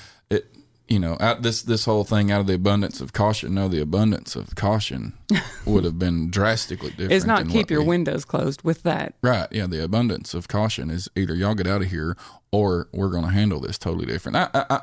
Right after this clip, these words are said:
Speaker 1: you know, again,
Speaker 2: Yes.
Speaker 1: what's in my mind, uh, is like, why did they, is there reason for creating basically a controlled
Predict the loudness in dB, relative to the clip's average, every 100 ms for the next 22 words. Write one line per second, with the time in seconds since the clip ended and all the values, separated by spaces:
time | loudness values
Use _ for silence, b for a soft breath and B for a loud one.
0 | 0 0 2 2 4 4 0 0 2 2
1 | 2 -2 -4 -8 -10 -12 -4 -2 -2 -2
2 | -4 -6 b b b b b b b b
3 | b b b _ _ _ _ 0 2 2
4 | 0 0 -2 -6 _ 0 0 2 2 2
5 | 0 -4 -12 _ _ _ _ _ _ _
6 | _ _ _ _ _ _ 0 2 0 0
7 | 2 2 2 2 2 0 0 -2 -2 2
8 | 2 4 2 2 0 0 -2 -2 -2 -2
9 | -4 -4 0 2 2 0